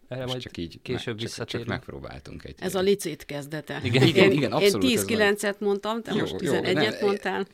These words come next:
Speaker 2: én, én, én, nekem tényleg halvány igazam nincs, úgyhogy én, én ebből nem
Speaker 3: Igazából itt ugye most a, a paleolitikum végén járunk, és a,
Speaker 2: Igen.
Speaker 3: a középső kőkorban, ahol azért elég kevés a, a,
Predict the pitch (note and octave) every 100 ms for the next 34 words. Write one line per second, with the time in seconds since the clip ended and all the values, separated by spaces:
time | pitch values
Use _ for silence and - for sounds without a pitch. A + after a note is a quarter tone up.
0 | _ - G#2+ A#2+ - F#2+ G#2+ G#2 F#2+ F#2
1 | - _ - E2+ - F2 E2+ - _ _
2 | - F#2 C#2+ - - - C#2 D#2 D2+ D#2+
3 | D#2 G#2 E3+ - G#2+ G2+ F#2+ F2+ - F2+
4 | F2+ F2+ E2+ E2+ F2 F2 E2 G#2 G#3+ G3+
5 | G3 F#3 F#3+ F#3+ F#3+ F#3+ F#3 F#3 - F3+
6 | F3 - E3+ F#3+ E3+ D#3+ D#3+ E3 D#3+ D3+
7 | D#3 D#3 D3+ D3+ C#3+ D3 C#3+ C#3+ B2+ G#2+
8 | - - D3 C3+ C3 F#2 D3+ - D3+ D#3
9 | D#3 - C#3 - D3+ - C#3+ C#3+ C#3+ D3+
10 | D#3+ - - - _ D#3 D3 D#3+ E3 D#3+
11 | - E3 E3+ D#3+ F3+ F3+ E3 E3+ D#3+ D#3
12 | D3+ D3 C#3+ - D3+ D3 D3+